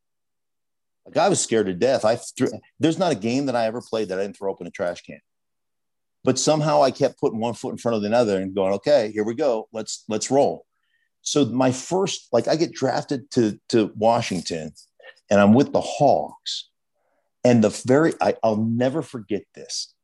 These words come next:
I, I, I, I swear to you, I am, we're doing, um, one-on-one run block,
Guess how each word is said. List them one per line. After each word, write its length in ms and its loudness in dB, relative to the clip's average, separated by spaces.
I, 240 4
I, 280 2
I, 240 -2
I 100 0
swear 420 0
to 80 -2
you, 160 -18
I 120 -6
am, 240 -4
we're 160 0
doing, 560 2
um, 420 -2
one-on-one 640 2
run 260 -2
block, 280 -10